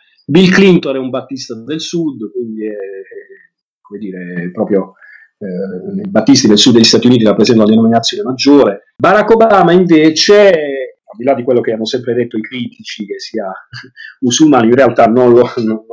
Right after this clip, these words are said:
è assolutamente l'Islam. Barack Obama è sempre stato un membro della Chiesa Unita di Cristo. La Chiesa Unita di Cristo è una chiesa riformata, che fa parte del Consiglio Nazionale delle Chiese degli Stati Uniti, e lui ha sempre avuto una fede molto privata, non si è mai esposto in pubblico, però è sempre stato un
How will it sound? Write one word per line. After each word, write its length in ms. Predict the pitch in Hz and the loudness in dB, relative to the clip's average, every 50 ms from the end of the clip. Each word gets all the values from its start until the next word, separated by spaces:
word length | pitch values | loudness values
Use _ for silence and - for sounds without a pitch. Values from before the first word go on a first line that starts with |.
| - | -10
è 60 | 123 | -8
assolutamente 560 | 120 113 - - - - - 127 123 110 - - | -6 -6 -4 -6 -4 -2 -2 -2 -2 -4 -8 -8
l'Islam. 360 | - 139 135 - 127 113 101 95 | -6 -6 -4 -2 0 0 0 0
Barack 340 | 123 131 139 143 135 - | 2 2 2 2 2 2
Obama 300 | 156 - - 151 135 120 | 2 2 2 2 2 2
è 60 | 113 113 | 0 -4
sempre 400 | - - - - - 160 147 147 | -6 -6 -4 -2 -2 -2 -2 -2
stato 440 | 131 - 147 135 123 123 117 113 - | -2 0 0 0 2 0 0 0 -2
un 80 | 123 120 | -4 -4
membro 260 | 131 139 135 123 123 | -2 0 -2 -2 -2
della 200 | 113 123 117 113 | -2 -2 -2 -4
Chiesa 200 | 113 135 123 - | -4 -6 -8 -6
Unita 220 | 123 135 123 117 | -6 -6 -6 -6
di 80 | 113 113 | -8 -12
Cristo. 380 | 110 - _ - - - - _ | -14 -18 _ -18 -18 -18 -20 _
La 60 | _ | _
Chiesa 180 | _ 127 123 131 | _ -12 -8 -8
Unita 180 | 131 131 120 | -6 -6 -6
di 100 | 113 135 | -6 -6
Cristo 260 | 135 139 127 110 - 113 | -4 -6 -6 -6 -6 -8
è 40 | |
una 80 | 110 107 | -8 -8
chiesa 220 | - 117 - - | -8 -8 -8 -6
riformata, 640 | 107 110 - 147 143 143 151 147 - - - - - - - _ _ _ _ _ _ _ _ | -8 -6 -4 -2 0 0 0 -2 -2 -6 -10 -10 -10 -12 -14 _ _ _ _ _ _ _ _
che 120 | _ - 123 | _ -10 -8
fa 140 | - 120 | -6 -4
parte 280 | - - 135 123 - 123 | 0 0 0 2 2 2
del 120 | 113 110 | 0 0
Consiglio 460 | - 127 117 110 - 143 139 131 120 113 | 0 0 0 2 2 4 4 4 4 4
Nazionale 380 | 117 120 - 127 123 120 113 | 2 0 0 -2 -2 0 0
delle 180 | 107 110 113 110 | 0 -2 -2 -2
Chiese 320 | - 123 120 113 117 101 | 0 0 0 0 -2 -6
degli 160 | - - 110 | -12 -12 -12
Stati 280 | 113 - - 135 151 175 | -10 -8 -6 -4 -2 0
Uniti, 560 | 175 156 - 117 107 - - 135 135 269 - _ _ _ _ | 0 0 0 -2 -4 -6 -6 -6 -6 -6 -10 _ _ _ _
e 80 | - | -6
lui 160 | 113 117 120 113 | -4 -2 -2 -2
ha 40 | |
sempre 320 | 104 - - 123 117 120 117 | 0 0 0 0 0 0 0
avuto 260 | 117 123 120 120 120 | 0 0 0 0 -2
una 140 | 110 113 110 | -2 -2 -2
fede 320 | - - 123 113 110 107 | -2 0 0 0 0 0
molto 1200 | 104 107 104 107 104 104 104 - 104 98 98 98 95 92 92 90 90 90 - - - - - - _ | -2 0 0 0 -2 -2 -4 -6 -6 -4 -4 -4 -4 -4 -6 -8 -8 -10 -10 -12 -14 -14 -16 -20 _
privata, 460 | _ - 95 95 120 - 123 110 117 104 | _ -18 -6 -2 0 0 0 0 -2 -6
non 140 | 101 101 | -12 -12
si 140 | 95 - 95 | -10 -12 -12
è 40 | 98 101 | -10 -10
mai 140 | 107 98 95 | -12 -8 -6
esposto 400 | 92 - - 101 98 - - 110 | -6 -6 -4 -6 -8 -8 -6 -8
in 100 | 110 - | -4 0
pubblico, 280 | 143 - 104 101 110 | 0 0 0 -2 -2
però 280 | - 170 160 147 110 - | 0 2 2 4 2 2
è 60 | - | 0
sempre 280 | - - 131 120 123 - | -2 -4 -2 -2 -2 -4
stato 380 | - - 127 117 113 - 113 | -2 -2 -2 -2 0 0 0
un 300 | 110 107 104 107 107 104 | 0 0 0 -2 -6 -8